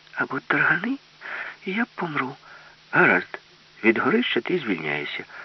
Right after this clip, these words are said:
Сидітимеш унизу на лавочці». Всі встають.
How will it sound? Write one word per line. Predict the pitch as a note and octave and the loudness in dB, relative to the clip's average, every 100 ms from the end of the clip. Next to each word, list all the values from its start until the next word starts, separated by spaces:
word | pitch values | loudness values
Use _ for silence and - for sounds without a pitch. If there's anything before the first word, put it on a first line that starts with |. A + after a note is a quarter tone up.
| - - - - - - - - - | -18 -20 -20 -20 -20 -20 -20 -10 -2
Сидітимеш | A2+ G#2+ - G#2 - - - | -2 -2 -4 2 4 4 0
унизу | G#2 G#2 G3+ | 0 0 2
на | G#3 - | 0 0
лавочці». | D2+ - - - - - - - - _ _ - _ _ _ _ _ - | 0 -4 -6 -12 -14 -16 -20 -20 -20 _ _ -20 _ _ _ _ _ -16
Всі | - - G#3+ | -8 2 2
встають. | A3+ - - - B1+ C3+ G#3+ - - - | 2 -8 -8 -4 -2 0 0 -2 -12 -12